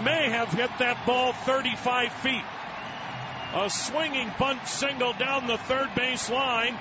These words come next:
Chris Bryant had no play when he picked it up. And the Indians have grabbed the lead in Game One of the World Series.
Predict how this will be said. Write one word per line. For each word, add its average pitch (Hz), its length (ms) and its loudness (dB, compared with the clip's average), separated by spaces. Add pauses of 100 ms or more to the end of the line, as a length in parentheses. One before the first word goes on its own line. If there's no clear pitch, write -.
(340)
Chris 254 300 0
Bryant 254 480 2
had 233 260 0
no 254 180 4
play 254 460 2
when 233 160 2
he 226 80 2
picked 240 360 -2
it 233 120 2
up. 240 160 2 (880)
And 240 180 0
the 240 60 0
Indians 247 680 0
have 214 240 -2
grabbed 247 400 0
the 220 100 2
lead 269 440 0 (360)
in 233 160 0 (100)
Game 254 420 -2
One 262 220 0
of 240 80 -2
the 233 100 0
World 254 400 0
Series. 247 680 0